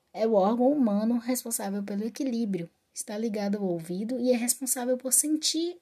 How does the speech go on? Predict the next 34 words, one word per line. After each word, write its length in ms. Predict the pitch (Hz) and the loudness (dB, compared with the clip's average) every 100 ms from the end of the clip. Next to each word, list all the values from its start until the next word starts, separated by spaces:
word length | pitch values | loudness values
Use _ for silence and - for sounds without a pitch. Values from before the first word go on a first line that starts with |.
| _ | _
os 120 | 294 | -8
sons 420 | - 262 247 262 | -4 0 0 -2
muito 380 | - 233 277 - _ | -2 -2 -2 -6 _
graves, 420 | 175 160 151 - - _ _ _ _ | -10 -10 -10 -12 -12 _ _ _ _
entre 280 | 208 220 247 | -16 -6 -6
vinte 480 | 214 220 262 311 302 | -4 2 2 2 0
e 120 | 247 | -2
sessenta 400 | 240 233 240 226 | -4 -4 -6 -6
hertz, 500 | 240 233 170 - - - _ _ - | -6 -4 -4 -4 -10 -12 _ _ -8
que 120 | 269 | 0
são 200 | - 277 | 4 6
muito 360 | 262 311 359 | 6 6 4
mais 240 | 311 233 247 | 4 4 2
sentidos 600 | 247 240 - 202 220 - | 0 -2 -2 -4 -2 -2
pelo 280 | - 269 294 | 2 4 4
labirinto 640 | 240 220 214 180 202 262 - | 2 0 -4 -4 -6 -8 0
que 100 | 302 | 4
ouvidos 640 | 302 208 214 214 330 - | 6 4 -2 -2 -2 -2
pelo 380 | - 226 214 240 | 0 0 4 6
ouvido. 420 | 277 226 180 - - _ _ _ _ _ _ _ - | 4 2 -2 -6 -20 _ _ _ _ _ _ _ -10
O 100 | 269 | -4
som 280 | - 277 | 0 2
necessita 560 | 277 262 254 - 254 247 | 4 4 4 2 4 0
de 120 | 226 | 2
um 40 | 240 | 2
meio 280 | 233 262 | 2 0
físico, 760 | 285 - - 220 190 190 269 - - | -2 -4 -6 -4 -2 -2 -2 -6 -2
sólido, 760 | - - 208 185 180 208 233 | 4 4 4 2 0 0 2
líquido 640 | 269 247 240 254 254 240 - | 2 2 0 -2 -4 -4 2
ou 160 | 302 | 2
gasoso 540 | 311 294 247 220 233 240 | 4 4 2 -2 -4 -6
para 260 | 240 233 | -6 -6
se 320 | 233 - 247 262 - | -4 -4 -6 -8 -8
propagar 560 | 247 247 247 180 - | -8 -4 -4 -4 -8